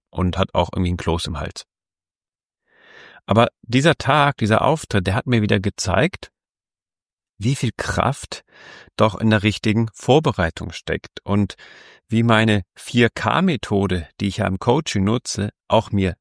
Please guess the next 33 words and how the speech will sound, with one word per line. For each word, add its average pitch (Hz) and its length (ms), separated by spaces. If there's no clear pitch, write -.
selbst 120 600
geholfen 85 560
hat, - 220
ganz 147 380
in 117 140
meine 110 280
Stärke, 95 680
ganz 107 260
in 101 100
meinem 98 240
Talent 98 540
zu - 140
sein. 78 340
Und 110 260
ja, 104 140
am 98 120
Ende 113 240
gab's - 240
sogar 101 160
noch 98 100
einen 101 120
Award, 98 480
aber 101 200
das 101 140
Schönste 123 520
war 95 260
gar 101 160
nicht 107 200
diese 101 240
Auszeichnung, 98 920
sondern 104 300
das 110 340
Gefühl, 156 640